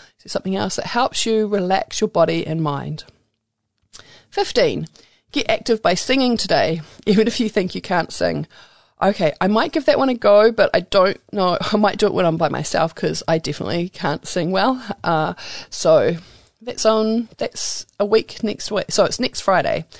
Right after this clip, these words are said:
So that's, um, Good Friday. So get active by singing today, even if you think you can't sing.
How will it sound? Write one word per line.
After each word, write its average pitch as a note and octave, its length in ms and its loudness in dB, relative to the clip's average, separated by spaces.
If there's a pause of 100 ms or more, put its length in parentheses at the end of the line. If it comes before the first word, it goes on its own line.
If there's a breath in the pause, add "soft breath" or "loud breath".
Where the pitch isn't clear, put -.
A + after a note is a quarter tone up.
(200 loud breath)
So - 140 -8
that's, - 300 -6
um, E3 180 -6
Good F3+ 180 -8
Friday. - 380 -6 (540 soft breath)
So - 180 -14 (120)
get D#4+ 120 -2
active D4+ 320 0
by G#3+ 120 2
singing G3+ 360 0
today, - 460 -6
even G#3+ 180 -2
if G#3+ 140 -4
you F#3 100 -6
think F#3 300 -6
you F#3 80 -10
can't - 260 -8
sing. D3+ 380 -8